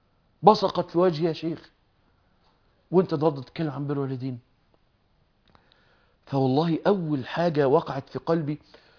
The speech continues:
قلت له: "دكتور، والدك عايش؟" أنا افتكرت حديث النبي صلى الله عليه وسلم:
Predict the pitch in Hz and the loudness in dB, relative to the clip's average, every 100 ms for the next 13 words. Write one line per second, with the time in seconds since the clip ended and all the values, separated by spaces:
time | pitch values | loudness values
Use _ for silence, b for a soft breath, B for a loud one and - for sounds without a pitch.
0 | b _ 131 - 196 151 - 180 170 139 | b _ -10 -6 -4 -6 -8 -10 -8 -8
1 | 143 156 156 127 143 - - _ _ _ | -6 -6 -8 -10 -10 -12 -18 _ _ _
2 | _ _ _ _ _ _ _ 131 135 143 | _ _ _ _ _ _ _ -6 -4 -2
3 | 170 180 - 131 143 135 131 123 117 - | -2 -2 -4 -6 -6 -8 -8 -6 -8 -6
4 | 143 135 | -6 -6